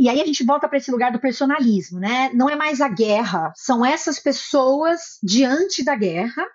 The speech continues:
Já era assim lá atrás, né, com o caso do presidente da Ucrânia. Então, essas figuras, elas entram, entram, entram mesmo em evidência, é evi-, é, é, é óbvio, mas o quanto isso é, é, como é que essas narrativas sendo, narrativas vão sendo construídas pela, pelos diferentes veículos de mídia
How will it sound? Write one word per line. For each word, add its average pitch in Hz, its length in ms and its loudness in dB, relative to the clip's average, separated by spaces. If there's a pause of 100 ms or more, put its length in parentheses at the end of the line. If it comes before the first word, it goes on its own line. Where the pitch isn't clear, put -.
(220)
Já 226 220 0
era 208 200 0
assim 190 220 -6
lá 180 100 -4
atrás, 247 480 -4
né, 262 120 -2
com 226 120 -8
o 180 40 -8
caso 175 240 -4
do 175 60 -8
presidente 170 360 -8
da 165 80 -6
Ucrânia. 330 600 -4 (420)
Então, 175 320 -4
essas 170 180 -8
figuras, 180 280 -2
elas 180 240 -2
entram, 196 280 -2
entram, 180 300 -8 (240)
entram 233 380 2
mesmo 185 240 -2
em 185 100 -4
evidência, 185 500 -2
é 175 60 0
evi-, 185 320 -4
é, - 280 -6
é, - 260 -8
é 190 60 0
óbvio, 175 500 0 (440)
mas 220 240 0
o 226 60 2
quanto 262 340 0
isso 220 420 0
é, 175 500 0 (420)
é, - 220 -6
como 302 180 0
é 269 80 0
que - 80 -6
essas 240 160 -6
narrativas 208 500 -2
sendo, 196 140 -4 (240)
narrativas 196 400 -4
vão 196 60 -4
sendo 196 160 -4
construídas 226 920 -2
pela, 180 640 -2
pelos 220 220 0
diferentes 208 360 -2
veículos 202 360 -2
de 196 120 -4
mídia 320 500 -2